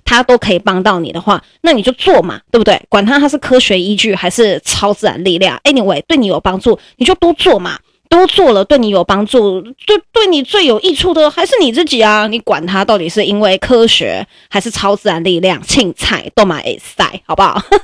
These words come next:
<laughs> 好，那我们就开始喽。第一个，我觉得呢，蛮快就可以感受到的一件事情就是什么？就是做善事。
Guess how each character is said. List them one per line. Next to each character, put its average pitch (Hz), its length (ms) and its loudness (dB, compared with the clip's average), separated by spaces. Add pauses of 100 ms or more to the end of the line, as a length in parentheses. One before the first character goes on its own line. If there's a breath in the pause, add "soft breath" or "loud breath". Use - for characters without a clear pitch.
(120)
<laughs> - 360 -6
好， 269 140 4
那 339 160 4
我 254 60 2
们 208 100 -4
就 277 160 4
开 440 140 0
始 - 120 -4
喽。 370 320 2
第 480 80 2 (100)
一 359 40 -2
个， 320 240 2 (600)
我 226 180 4
觉 247 180 2
得 294 120 2
呢， 277 260 2 (400 loud breath)
蛮 233 460 2
快 285 280 2
就 233 120 0
可 233 140 0
以 202 80 0
感 180 200 -6
受 214 180 0
到 196 140 -2
的 156 60 -4
一 165 60 -6
件 196 160 -2
事 185 160 -6
情 190 160 -8
就 196 160 0
是 190 80 -2
什 185 60 -10
么？ 151 120 -8
就 226 120 0
是 208 80 -16
做 - 240 -4
善 - 220 -6
事。 - 200 -4